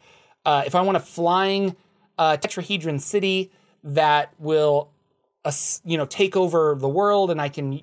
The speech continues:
utilize the resources I need and things like that, um, those are also the same kind of people that will become warlocks.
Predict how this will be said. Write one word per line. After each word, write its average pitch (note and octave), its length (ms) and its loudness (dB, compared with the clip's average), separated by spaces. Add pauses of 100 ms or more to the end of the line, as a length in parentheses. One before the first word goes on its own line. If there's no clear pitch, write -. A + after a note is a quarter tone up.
(160)
utilize D#3+ 600 0
the C#3 100 0
resources D#3+ 560 -2
I C#3+ 120 0
need F3+ 260 -2
and D3 80 -8
things E3 180 -8
like C#3+ 160 -2
that, E3+ 360 -2 (420)
um, F3 420 0
those G3+ 320 0
are A3+ 100 0
also G3 300 0
the E3+ 140 -4
same E3+ 260 -4
kind E3+ 180 -6
of D3 60 -12
people E3+ 280 -6
that D3 280 -4
will D#3 220 -6
become D3+ 460 -12
warlocks. D#3+ 720 -6